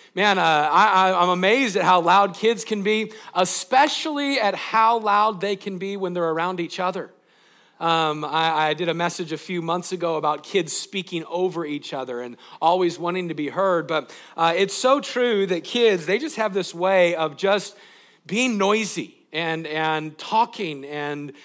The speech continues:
uh, there's just a lot that could be said about it. But the other day, I was in our house, and I was in the kitchen, and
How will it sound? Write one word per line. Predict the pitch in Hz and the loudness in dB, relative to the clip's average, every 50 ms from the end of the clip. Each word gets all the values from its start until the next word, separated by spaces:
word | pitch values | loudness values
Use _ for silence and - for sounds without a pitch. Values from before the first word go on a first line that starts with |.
| - - _ _ | -20 -20 _ _
uh, | - 156 147 147 139 135 131 127 123 - - - - _ _ _ _ _ _ _ _ _ _ _ _ _ _ _ _ _ _ _ _ _ _ _ - - - - - - - - - _ _ _ _ _ _ _ _ _ _ _ _ _ _ _ _ _ _ _ _ _ _ _ _ - | -6 -4 -2 -2 -2 -2 -4 -6 -8 -12 -16 -20 -20 _ _ _ _ _ _ _ _ _ _ _ _ _ _ _ _ _ _ _ _ _ _ _ -20 -20 -20 -20 -20 -20 -20 -20 -20 _ _ _ _ _ _ _ _ _ _ _ _ _ _ _ _ _ _ _ _ _ _ _ _ -12
there's | 233 233 | -8 -6
just | 330 330 - | -4 0 2
a | 427 | 4
lot | 359 277 269 269 | 6 6 4 4
that | 269 - | 0 -8
could | 254 233 | -6 -6
be | 202 226 | -6 -6
said | - - 262 285 330 | -6 -4 -2 -2 -2
about | 349 240 160 123 120 120 | -2 -4 -4 -6 -6 -6
it. | 131 143 | -4 -2
But | 156 185 180 180 - - - - - - - - - - | 0 0 0 -2 -4 -12 -20 -20 -20 -20 -20 -20 -8 0
the | 175 247 | 2 4
other | 277 269 240 | 4 4 2
day, | 196 226 240 269 254 220 196 196 | 2 2 4 4 4 4 4 4
I | 196 190 | 4 2
was | 185 180 175 | 2 0 -2
in | 208 202 | -2 0
our | 202 196 175 | 0 0 0
house, | 180 175 151 139 151 160 - - - - | 0 0 0 0 -2 -4 -8 -12 -14 -12
and | 151 147 147 151 151 | -10 -8 -6 -4 -4
I | 147 | -2
was | 151 156 147 175 | -2 -2 -2 -4
in | 185 180 | -4 -4
the | 175 160 | -4 -6
kitchen, | 156 - - 180 - - 160 139 139 156 - - _ _ _ _ _ _ _ _ _ _ _ - _ _ - | -6 -6 -6 -6 -6 -6 -10 -10 -10 -12 -16 -20 _ _ _ _ _ _ _ _ _ _ _ -20 _ _ -12
and | - 156 156 151 156 147 156 | -8 -6 -4 -4 -4 -4 -6